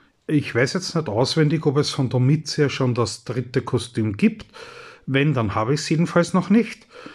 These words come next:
Äh, gehe aber davon aus, dass es genauso sein wird wie bei Jon Mayana.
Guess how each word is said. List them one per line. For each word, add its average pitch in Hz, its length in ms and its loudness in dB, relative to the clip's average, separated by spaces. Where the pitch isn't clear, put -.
Äh, 151 760 6
gehe 135 260 4
aber 143 180 4
davon 127 300 -2
aus, 120 380 2
dass - 200 -4
es - 160 -12
genauso 117 460 0
sein 117 320 0
wird 123 220 2
wie 120 80 2
bei 113 160 -2
Jon 127 560 4
Mayana. 139 840 4